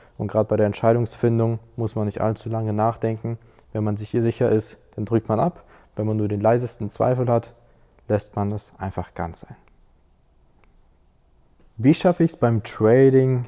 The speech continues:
in die Vogelperspektive zu kommen, beziehungsweise die Vogelperspektive zu bekommen und neutral zu bleiben?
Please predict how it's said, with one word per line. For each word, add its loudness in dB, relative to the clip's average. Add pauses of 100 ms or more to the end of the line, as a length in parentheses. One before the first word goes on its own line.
(100)
in -4
die -2
Vogelperspektive 0
zu -8
kommen, -2 (260)
beziehungsweise -4 (260)
die -10
Vogelperspektive -2
zu -8
bekommen -2
und -4
neutral 0
zu -10
bleiben? -4